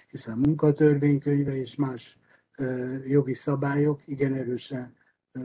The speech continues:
meghatározzák a foglalkoztatásnak a feltételeit. Na most, ha ezekről nincsenek érdemi tárgyalások, akkor megint csak azt kell mondanom, hogy az egzisztenciális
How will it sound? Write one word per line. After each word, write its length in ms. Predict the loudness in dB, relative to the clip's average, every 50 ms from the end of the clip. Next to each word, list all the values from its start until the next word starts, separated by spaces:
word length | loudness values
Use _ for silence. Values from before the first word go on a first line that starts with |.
| -8 -4
meghatározzák 1040 | -4 -4 -4 -4 -6 -10 -8 -6 -6 -4 -2 -2 -2 -2 -2 -2 -4 -4 -4 -6 -8
a 180 | -12 -12 -12 -4
foglalkoztatásnak 1200 | 0 2 2 2 0 -2 -4 -6 -10 -10 -8 -8 -8 -8 -8 -10 -12 -12 -12 -10 -10 -10 -10 -10
a 160 | -10 -14 -14 -12
feltételeit. 1000 | -10 -8 -8 -8 -8 -10 -12 -12 -12 -12 -12 -12 -12 -12 -12 -14 -14 -18 _ _ _ _ _ -20 -20 -20 _ _
Na 80 | 0 2
most, 260 | 4 4 2 0 -2
ha 280 | -6 -6 -6 -6 -8 _ _ _ _ _ _ _ _ _ _
ezekről 680 | 2 4 4 6 6 4 4 2 0 0 0 0 0 -4 -8 -12 _ _ _ _ _ _ _ _
nincsenek 560 | -2 -2 0 0 0 -2 -2 -2 -6 -10 -14 _
érdemi 580 | -6 -4 -4 -4 -4 -6 -6 -6 -8 -10 -16 _ _ _
tárgyalások, 1000 | -8 -6 -6 -4 -2 -2 0 0 0 -2 -6 -6 -4 -2 -2 -2 -4 -6 -16 _ _ _ _ _ _ _ _ -18
akkor 340 | -16 -16 _ _ 0 0
megint 340 | 2 2 2 0 0 -4 -6
csak 160 | -8 -8 -8
azt 180 | -6 -6 -8 -8
kell 180 | -8 -6 -4 -4
mondanom, 600 | -4 -4 -4 -4 -4 -4 -2 -2 -2 -2 -2 -4
hogy 180 | -4 -6 -6
az 140 | -6 -6 -4
egzisztenciális 1200 | -4 -4 -4 -6 -10 -16 -12 -8 -8 -6 -6 -6 -8 -8 -8 -8 -8 -10 -12 -12 -14 -18 -18 _